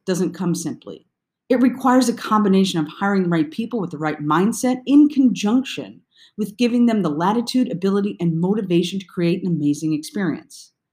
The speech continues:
This behavior isn't limited to interactions on the phone, but translates onto their website, where in-house produced videos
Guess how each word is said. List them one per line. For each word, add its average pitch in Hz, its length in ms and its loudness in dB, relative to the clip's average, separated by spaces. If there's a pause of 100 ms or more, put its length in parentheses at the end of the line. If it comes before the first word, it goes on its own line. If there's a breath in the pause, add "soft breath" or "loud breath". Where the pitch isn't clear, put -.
(380 soft breath)
This 302 140 4
behavior 240 640 2
isn't 285 280 4
limited 254 640 0 (180)
to - 180 -8
interactions 196 480 -2
on 175 100 0
the 160 80 0
phone, 170 300 -2
but 220 160 -6
translates 262 640 -2
onto 208 240 -4
their 190 120 0
website, 170 560 -4 (300 soft breath)
where 202 240 4
in-house 247 420 2
produced 185 520 -4
videos 170 580 -2